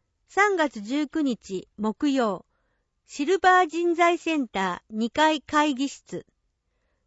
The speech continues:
時間はいずれも十時から十一時半です。対象、市内在住の六十五歳以上の人。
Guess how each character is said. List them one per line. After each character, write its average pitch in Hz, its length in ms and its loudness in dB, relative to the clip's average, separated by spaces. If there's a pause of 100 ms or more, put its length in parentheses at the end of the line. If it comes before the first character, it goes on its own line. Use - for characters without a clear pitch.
(200)
時 226 160 -8
間 370 300 4
は 370 100 4
い 330 140 2
ず 320 100 -2
れ 320 140 2
も 294 260 -2 (320)
十 349 320 2
時 247 140 -6
か 214 160 -4
ら 185 260 -2
十 302 300 0
一 311 180 -4
時 302 100 -4
半 254 280 -2
で 175 140 -6
す。 - 240 -20 (680)
対 349 240 2
象、 285 440 -2 (300)
市 - 180 -4
内 359 260 2
在 277 300 2
住 269 280 -2
の 247 240 -2
六 226 300 0
十 359 220 2
五 349 160 2
歳 349 380 4
以 311 60 -2
上 254 200 2
の 196 120 -2
人。 - 360 -12